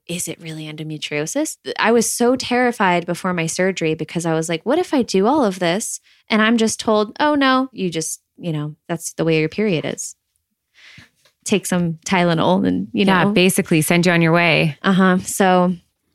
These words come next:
Speaker 1: had that experience in Denver and started trying everything holistic that I could think of, you know, C B D, diet, whatever you can think of. And it was not getting any better.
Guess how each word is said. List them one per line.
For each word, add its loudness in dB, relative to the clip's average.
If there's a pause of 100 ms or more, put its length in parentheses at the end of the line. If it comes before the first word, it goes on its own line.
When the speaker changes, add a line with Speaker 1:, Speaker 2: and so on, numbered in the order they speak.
Speaker 1:
had 2
that 2
experience 0
in 0
Denver 0
and -2
started 2
trying 0
everything -2 (400)
holistic 0
that 0
I 2
could -4
think -2
of, 2
you 0
know, 0
C -2
B 0
D, 0 (400)
diet, 2
whatever 0
you 0
can -2
think -4
of. 0
And -2 (120)
it -6
was -4
not -2 (200)
getting 0
any -2
better. 2